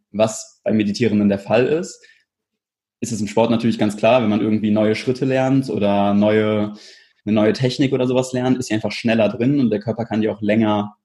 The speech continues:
abrufen, einfach weil wir neue Neuronen oder weil wir halt eine dichtere graue Substanz im Hippocampus haben. Und das ist ein Effekt, der sich bereits nach vier Wochen, äh, durch Meditation halt einstellen kann.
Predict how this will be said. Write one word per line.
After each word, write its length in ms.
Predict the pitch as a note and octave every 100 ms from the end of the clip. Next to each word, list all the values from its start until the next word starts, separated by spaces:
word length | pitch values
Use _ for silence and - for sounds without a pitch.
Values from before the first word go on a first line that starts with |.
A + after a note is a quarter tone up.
| _
abrufen, 680 | B2 - D3 F#3+ - G2+ -
einfach 260 | A2 -
weil 320 | - G#2+ A2 A#2 _ -
wir 80 |
neue 220 | G#2 G#2 G#2+
Neuronen 420 | G2+ G2+ A#2 A#2+
oder 160 | G2+
weil 100 | G2
wir 60 | G2
halt 100 | G#2+
eine 120 | G#2+
dichtere 500 | G2 A#2+ - A#2 A2
graue 260 | G2 G2+ G2+
Substanz 500 | G2 - - G#2+ A2
im 80 | G#2
Hippocampus 640 | G#2 _ G#2+ G#2 G#2+ -
haben. 360 | G#2 - - _ _ _ -
Und 120 | G#2
das 120 | A#2
ist 120 | C3
ein 80 | C3+
Effekt, 340 | A2+ C3 A#2+
der 100 | B2
sich 360 | G#2+ A2 - -
bereits 500 | B2 G2+ A2 B2+ -
nach 180 | A2+ A2
vier 200 | - A2+
Wochen, 460 | A2+ A2+ B2 A#2+ A2
äh, 120 | A2
durch 160 | A2
Meditation 500 | A#2 G#2+ A2 G2 A2
halt 120 | G#2 G2
einstellen 480 | G#2+ A2+ - -
kann. 280 | - G3+ G3+